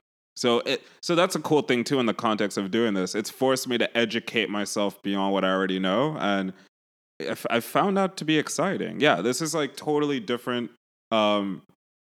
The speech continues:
it's gonna be so funny. I haven't started editing yet, so it's like, it's,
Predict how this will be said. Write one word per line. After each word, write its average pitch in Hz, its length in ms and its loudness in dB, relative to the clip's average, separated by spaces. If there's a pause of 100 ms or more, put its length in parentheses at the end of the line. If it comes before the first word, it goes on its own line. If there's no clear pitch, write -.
(160)
it's 110 120 -4
gonna 135 220 0
be 120 120 2
so 110 260 0
funny. 104 360 -2
I 110 120 2
haven't 131 300 2
started 113 460 -4
editing 117 560 -4
yet, 165 360 -4
so 113 260 0
it's 117 160 -4
like, 113 280 0 (1080)
it's, 143 180 2